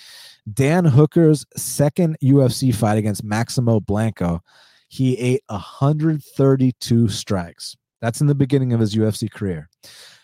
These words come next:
Midway through his U F C career, he had a fight with Edson Barboza. He ate a hundred twenty-six strikes. Now towards the kinda twilight slash end of his career,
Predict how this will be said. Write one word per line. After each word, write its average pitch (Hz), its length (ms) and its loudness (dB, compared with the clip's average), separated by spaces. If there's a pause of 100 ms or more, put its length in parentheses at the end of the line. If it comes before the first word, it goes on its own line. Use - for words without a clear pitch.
(360)
Midway 165 520 4
through 120 280 2
his 113 160 0
U 117 120 4
F 117 60 2
C 120 140 0
career, 127 340 2
he 120 100 0
had 120 140 2
a 110 60 -2
fight 117 340 -2
with 117 140 0
Edson 117 340 -4
Barboza. 104 720 0 (240)
He 127 200 2
ate 127 260 0
a 107 100 -8
hundred 143 640 -4
twenty-six 127 840 -6
strikes. - 600 -8 (960)
Now 135 320 -2
towards 131 500 -2
the 104 300 -4
kinda 113 340 -4 (140)
twilight 127 760 0
slash 110 520 -6
end 160 240 -2
of 110 100 0
his 107 140 -6
career, 104 520 -4